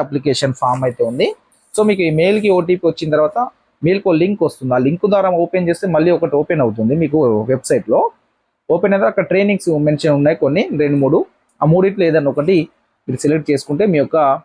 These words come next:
అప్లై చే-, అప్లికేషన్ అనేది సక్సెస్‌ఫుల్ అయినట్టు మీకు వచ్చేస్తుంది. So నేను ఎవరిది అప్లై చేసేది లేదు కాబట్టి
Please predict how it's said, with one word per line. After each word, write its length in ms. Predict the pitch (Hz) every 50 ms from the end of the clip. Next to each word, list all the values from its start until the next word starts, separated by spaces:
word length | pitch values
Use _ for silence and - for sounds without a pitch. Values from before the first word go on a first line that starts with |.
| _ _ _ _ _ _ _ _ - 135
అప్లై 200 | 131 - 165 165 143 139
చే-, 100 | 135 127 147 135
అప్లికేషన్ 440 | 139 160 156 160 156 139 - 147 135
అనేది 180 | 131 139 160 180 165 -
సక్సెస్‌ఫుల్ 480 | 123 - - 139 127 - 175 185 156 139 - _ _ _ _ _ _ _ - 127
అయినట్టు 280 | 143 147 139 131 147 135 135
మీకు 180 | 139 190 233 320 359 - - -
వచ్చేస్తుంది. 520 | 127 - 135 113 - - 107 101 95 90 - -
So 60 | - 185 180 165
నేను 160 | 165 165 170 175 160 175 - _ _ _ _ _ _ _ _ _ _ _ _ _ _ _ - 139 139
ఎవరిది 240 | 147 170 165 147 160 147
అప్లై 200 | - 156 156 147 139
చేసేది 260 | 147 131 - 156 143 135 135
లేదు 120 | 135 131 123 135
కాబట్టి 300 | 123 127 131 131 -